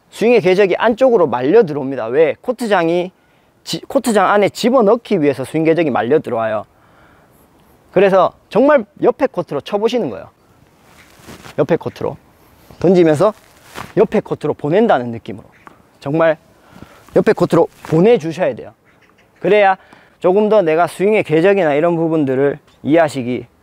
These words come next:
쉬울 겁니다. 자, 이제 마지막으로는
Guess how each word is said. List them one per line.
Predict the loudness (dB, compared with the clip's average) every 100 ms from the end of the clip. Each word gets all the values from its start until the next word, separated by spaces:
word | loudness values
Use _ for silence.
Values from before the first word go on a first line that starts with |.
| _
쉬울 | -4 -2
겁니다. | -2 -4 -6 -10 _ _ _ _ _ -6
자, | 0 2
이제 | 2
마지막으로는 | 2 0 0 2 2 2 2 0 -2 -4